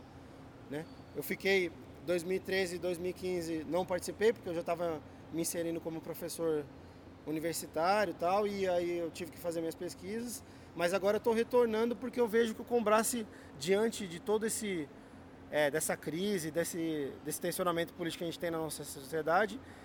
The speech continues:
eles tão começando a recuperar um pouco a questão que foi muito forte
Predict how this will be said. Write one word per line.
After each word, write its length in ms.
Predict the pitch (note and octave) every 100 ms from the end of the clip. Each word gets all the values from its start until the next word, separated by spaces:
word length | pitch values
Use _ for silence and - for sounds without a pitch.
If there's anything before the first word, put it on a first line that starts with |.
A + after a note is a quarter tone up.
| -
eles 160 | D#3+ F3
tão 120 | G3+
começando 460 | G3 G#3+ G#3+ A3 A3+
a 40 |
recuperar 540 | A3+ A#3 A3 A#3 G#3 G#3
um 80 |
pouco 580 | G#3+ G3 G#3 G3+ A#3 A3+ - - - - -
a 100 | D#3+
questão 380 | G3 F#3 F#3+
que 80 | F#3+
foi 120 | -
muito 220 | F#3+ F#3+ G#3
forte 680 | - F3 F3+ F#3 - G3